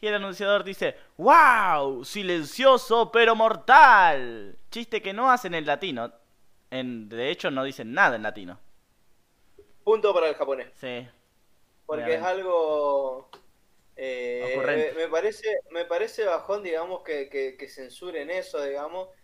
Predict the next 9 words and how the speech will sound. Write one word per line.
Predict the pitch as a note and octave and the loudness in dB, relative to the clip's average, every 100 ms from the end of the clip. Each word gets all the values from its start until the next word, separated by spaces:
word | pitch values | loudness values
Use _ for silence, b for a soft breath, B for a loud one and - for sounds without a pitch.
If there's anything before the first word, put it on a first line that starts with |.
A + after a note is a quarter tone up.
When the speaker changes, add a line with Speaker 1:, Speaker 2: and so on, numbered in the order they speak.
| b | b
Speaker 2:
porque | D3+ D3+ D#3 | -12 -12 -10
también, | D#3 F3+ A3 G#3 | -8 -8 -10 -6
eh, | E3+ D#3+ D3 C#3+ | -4 -2 -2 -6
no | C#3 | -8
sé | C3 G3+ | -8 -10
si | - F#3 | -8 -10
vieron | E3+ F#3+ G#3 | -8 -8 -8
en, | E3 C3+ B2 A#2+ _ _ _ _ _ _ - - | -10 -12 -16 -20 _ _ _ _ _ _ -20 -12
eh, | C3 B2+ B2 A#2+ | -8 -4 -2 -2